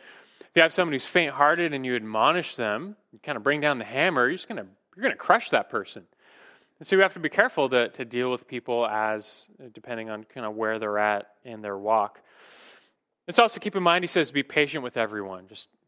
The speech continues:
even the, even that unruly person, still be patient. Be patient. That weak person, like, I've told you this ten times now.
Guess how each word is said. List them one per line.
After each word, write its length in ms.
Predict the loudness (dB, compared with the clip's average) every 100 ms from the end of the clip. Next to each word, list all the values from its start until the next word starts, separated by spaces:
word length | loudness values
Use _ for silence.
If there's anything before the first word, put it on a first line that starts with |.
| _ -14
even 260 | -12 -8 -2
the, 220 | -2 -2
even 180 | -4 -2
that 140 | 0
unruly 440 | 0 2 4 4
person, 480 | 2 -2 -4 -8 -14 -18 _ _ _ _ _
still 260 | -14 -10 -8
be 120 | -6
patient. 400 | -8 -8 -12 -18 _
Be 60 | -20
patient. 420 | -8 -8 -8 -14 _
That 160 | -4 0
weak 220 | 0 2
person, 400 | 0 0 -2 -4
like, 160 | -4 -4
I've 340 | _ _ _
told 220 | -4 -4
you 80 | -4
this 160 | -6 -6
ten 240 | -10 -6
times 360 | -4 -4 -4 -8
now. 300 | -10 -10